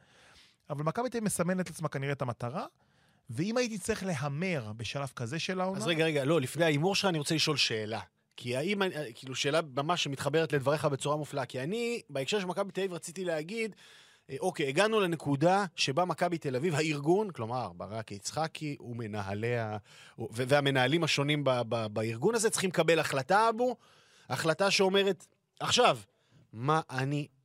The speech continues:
Speaker 2: רוצה בשנה הבאה?" תמיד אנחנו מדברים על זה שמכבי תל אביב מאחרת,
Speaker 1: נכון.
Speaker 2: גם ברכש, גם בצירופים, גם בזה. זה שלוש שנים כבר של איחורים, שאחד,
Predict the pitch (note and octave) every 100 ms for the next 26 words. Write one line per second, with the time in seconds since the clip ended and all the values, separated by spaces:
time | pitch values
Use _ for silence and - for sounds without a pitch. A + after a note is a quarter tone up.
0 | _ _ A#2+ A#2+ - C#3+ C3 A2+ C3 C3
1 | C3 - C#3 D#3+ D#3+ C#3 B2+ D#3 F#3+ D3+
2 | C3 C3 D#3+ D#3 D#3 D3 E3 C#3+ D3 C#3
3 | C3+ C3 G#3 G#3 G3+ - - - A#2+ A2
4 | G#2 F3 F#3+ F#3+ F#3 F3 - E3+ B2 C3
5 | E3+ G3 F#3 G3 G3 F3 F#3 F#3 F3+ G#3
6 | F#3+ - - - _ _ _ _ _ _
7 | _ _ _ _ - - - - A#2+ C3+
8 | C3 D3 C3 A#2+ A#2 G#2 - B2 C#3+ A#2+
9 | F#2+ G#2 F2 B2+ D3